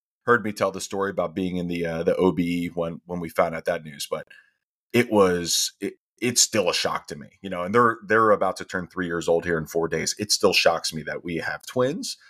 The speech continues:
<laughs> Um, you know, nonetheless, we have another son that is sixteen month o-, sixteen months older than our twin boys. So, uh, we've got three boys. And at the time when,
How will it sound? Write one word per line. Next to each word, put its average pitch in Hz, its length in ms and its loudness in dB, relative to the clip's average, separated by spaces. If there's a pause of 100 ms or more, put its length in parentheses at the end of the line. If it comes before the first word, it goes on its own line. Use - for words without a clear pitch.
(160)
<laughs> - 180 -2
Um, 92 460 0
you 107 80 -2
know, 101 80 0
nonetheless, 107 580 2
we 98 120 0
have 92 120 4
another 98 340 2
son 95 420 2 (320)
that 98 120 6
is 90 160 0
sixteen 107 360 0
month 92 180 0 (100)
o-, 92 180 -2
sixteen 113 580 0
months 92 320 -2
older 95 480 0 (360)
than 90 200 4
our 85 140 2
twin 85 300 -4
boys. 80 560 -2
So, 90 420 4 (320)
uh, 87 180 -2
we've 101 140 -2
got 87 180 0
three 113 200 4
boys. 82 460 2
And 90 100 2
at 87 100 4
the 87 100 0
time 117 480 0
when, 85 400 -2